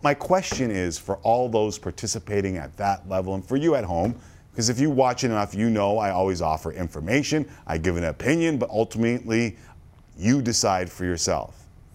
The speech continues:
Is this just unfortunate collateral damage in a modern day news cycle, or do we need to say that we don't care who's first?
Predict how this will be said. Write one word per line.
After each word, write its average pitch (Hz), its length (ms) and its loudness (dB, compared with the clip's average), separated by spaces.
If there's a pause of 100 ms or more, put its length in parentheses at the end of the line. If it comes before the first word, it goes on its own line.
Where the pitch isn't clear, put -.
(260)
Is 123 220 0
this 190 200 0
just 151 460 -2
unfortunate 131 960 0
collateral 107 680 0
damage 98 640 -2 (240)
in 95 140 -2
a 87 80 0
modern 113 600 2
day 107 300 2
news 104 400 0
cycle, 131 560 0 (220)
or 113 200 2
do 107 200 2
we 139 240 2
need 170 260 -2
to 139 80 -2
say 117 640 0 (680)
that 104 120 -2
we 117 140 2
don't 127 280 2
care 98 300 2
who's 80 240 -4
first? - 560 -14